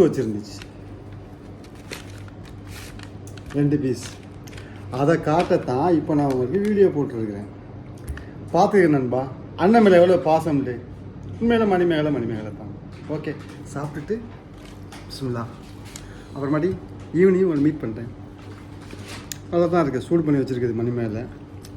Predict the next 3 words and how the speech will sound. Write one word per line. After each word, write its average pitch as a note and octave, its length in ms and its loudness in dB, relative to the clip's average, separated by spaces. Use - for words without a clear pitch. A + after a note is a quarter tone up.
பிஸ்மில்லா. B2 280 -2
ஓகே. E3 140 6
ம். E3+ 360 4